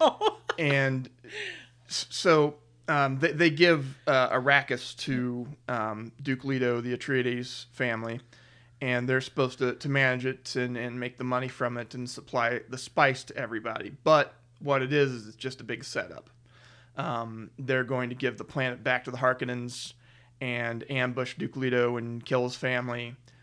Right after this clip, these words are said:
Speaker 2: uh, because they were afraid of the power that House Atreides was, was having. So as soon as they give the, give it over to House Atreides and they take over Dune, then, um, the Emperor conspires with the Harkonnens to,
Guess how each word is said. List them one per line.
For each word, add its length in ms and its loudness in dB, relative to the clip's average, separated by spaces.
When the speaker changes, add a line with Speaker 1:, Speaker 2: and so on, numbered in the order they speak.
Speaker 2:
uh, 200 -2
because 600 -2
they 120 0
were 240 -2
afraid 400 -2
of 120 -10
the 60 -16
power 480 -2
that 220 -14
House 260 -6
Atreides 760 -8
was, 520 -12
was 140 -12
having. 340 -8
So 360 -2
as 140 -4
soon 220 2
as 120 -4
they 180 2
give 260 0
the, 480 -2
give 180 0
it 60 2
over 240 2
to 380 -4
House 260 -2
Atreides 420 -2
and 80 -8
they 100 -6
take 260 -2
over 380 0
Dune, 680 -4
then, 540 -2
um, 680 -6
the 240 -4
Emperor 320 0
conspires 680 0
with 80 -16
the 80 -10
Harkonnens 600 -2
to, 220 -6